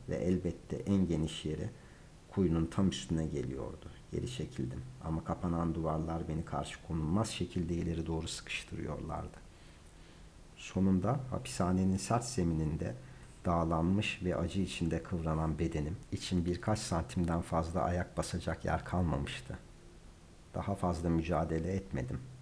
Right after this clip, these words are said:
Ama ruhumun acısı yüksek, uzun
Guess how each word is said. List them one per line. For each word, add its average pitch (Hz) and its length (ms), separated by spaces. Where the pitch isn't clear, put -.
Ama 87 220
ruhumun 87 440
acısı 85 460
yüksek, - 520
uzun 87 340